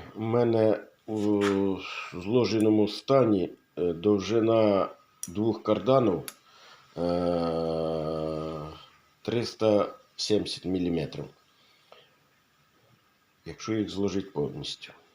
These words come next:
Цей кардан я зробив на шурусах, а цей кардан я зробив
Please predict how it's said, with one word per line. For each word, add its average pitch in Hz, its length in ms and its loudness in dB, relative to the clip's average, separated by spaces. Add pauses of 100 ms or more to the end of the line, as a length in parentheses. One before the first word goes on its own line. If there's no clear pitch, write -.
(380)
Цей 123 280 0
кардан 104 580 2
я 90 380 2
зробив 85 560 -2 (560)
на 98 200 4
шурусах, 139 800 -2 (800)
а 73 120 -8
цей 127 280 0
кардан 92 500 -2
я 78 160 -4
зробив 101 680 -2